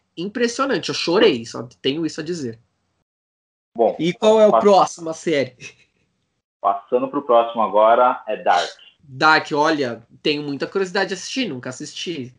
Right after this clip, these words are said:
Speaker 1: confesso.
Speaker 2: Assistiu? Tá bom.
Speaker 1: Nunca
Speaker 2: É, vou
Speaker 1: assisti.
Speaker 2: tentar passar aqui um pouco sem spoiler, é porque assim,
Speaker 1: <laughs>
Speaker 2: começou a seg-, saiu recentemente a segunda temporada, né?
Speaker 1: Uhum.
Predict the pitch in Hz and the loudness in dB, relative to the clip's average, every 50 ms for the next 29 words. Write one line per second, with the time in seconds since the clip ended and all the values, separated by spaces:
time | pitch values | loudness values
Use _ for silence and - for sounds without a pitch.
0 | _ _ - 131 127 123 - - 147 123 117 - - - - 120 _ _ _ 120 | _ _ -8 -8 -8 -6 -4 -2 -2 -2 -2 -6 -12 -18 -18 -20 _ _ _ -10
1 | 107 - _ _ _ - 113 117 120 120 - _ _ _ _ _ _ _ _ _ | -10 -10 _ _ _ -6 -4 -4 -4 -6 -14 _ _ _ _ _ _ _ _ _
2 | _ 107 101 101 98 98 95 92 92 _ _ - 101 107 110 113 113 113 - - | _ -4 -4 -2 -2 -4 -4 -6 -8 _ _ -4 0 2 4 4 4 4 2 2
3 | - 151 139 - 139 - - 143 123 - 123 120 120 - - 127 120 113 - 117 | 0 -2 2 2 2 4 4 2 2 2 0 0 0 -2 -6 -6 -6 -4 -4 -4
4 | 110 107 - 120 110 107 101 95 - _ _ _ _ _ _ _ _ 113 110 110 | -4 -4 -2 -2 -2 -2 -2 -4 -10 _ _ _ _ _ _ _ _ -12 -12 -12
5 | - _ - 98 98 104 110 120 131 131 - - 113 107 - - - 120 113 - | -12 _ -4 -2 -2 0 0 -2 -4 -4 -4 -6 -6 -6 -6 -4 -2 -2 -2 -2
6 | - 104 92 - _ _ - 196 196 220 226 208 135 - - - 131 113 110 110 | -8 -14 -14 -16 _ _ 0 2 4 4 4 4 4 2 0 -2 -6 -8 -8 -8
7 | 110 104 104 - _ _ _ _ _ _ - 113 110 110 131 117 - 123 117 - | -8 -8 -8 -10 _ _ _ _ _ _ 0 0 2 2 0 -2 -4 -8 -10 -10
8 | 110 98 101 110 - 117 - - 98 95 95 95 - 98 95 _ 92 87 80 80 | -10 -10 -10 -8 -10 -10 -10 -10 -10 -10 -10 -12 -16 -18 -16 _ -8 -4 -2 -2
9 | 87 90 85 - _ _ _ _ _ _ _ _ 147 - 90 87 139 135 123 117 | -2 -4 -6 -14 _ _ _ _ _ _ _ _ -6 -4 -4 -4 -4 -6 -10 -10
10 | 117 | -12